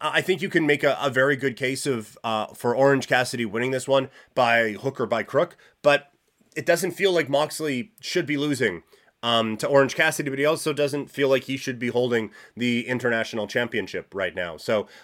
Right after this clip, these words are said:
a, a real interesting spot, and I'm, I'm fascinated to see how they kinda book their way out of it,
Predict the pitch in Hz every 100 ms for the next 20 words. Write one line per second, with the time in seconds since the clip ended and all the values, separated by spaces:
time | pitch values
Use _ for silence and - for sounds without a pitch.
0 | - 135 180 180 247 269 240 220 208 196
1 | 190 147 - 135 135 135 131 123 139 143
2 | 143 123 - 127 120 120 120 120 98 120
3 | 127 113 107 120 147 185